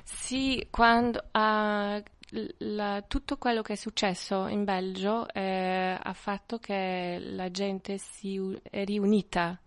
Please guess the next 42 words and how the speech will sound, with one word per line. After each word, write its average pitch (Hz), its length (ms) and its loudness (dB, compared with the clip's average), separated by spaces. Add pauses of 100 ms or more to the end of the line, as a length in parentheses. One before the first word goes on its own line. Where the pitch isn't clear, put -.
(260)
E 190 160 2
la 190 360 2
fu-, - 240 -12 (260)
ah, 190 240 -2
fuera 254 500 0
del, 175 720 -4
fuori 226 380 0
del, 180 520 -6
del 220 180 0
Belgio, 180 420 -2
fuori 208 260 -2
del 196 160 -2
Belgio 190 640 0 (120)
c'è - 200 -4
una, 185 840 -2 (140)
la 190 180 -2
gente 196 640 -4 (140)
vuole 202 360 0
sapere 202 420 0
di 180 140 -2
più 175 400 -2 (240)
che - 240 -8
cosa 190 300 -4
c'è - 260 -2
in 180 200 -2
Belgio, 175 440 -4
perché 190 480 -2
è 185 40 0
successo 180 540 -6
lì, 180 260 -4
perché 175 380 -8
ci - 160 -8
sono 180 280 -4
queste, 170 680 -8
queste 180 460 -8
persone 185 500 -4
che 180 140 -8
vogliono 175 420 -4
fare 170 400 -6
da-, 175 300 -2
dagno-, 170 500 -4
danni 175 480 -4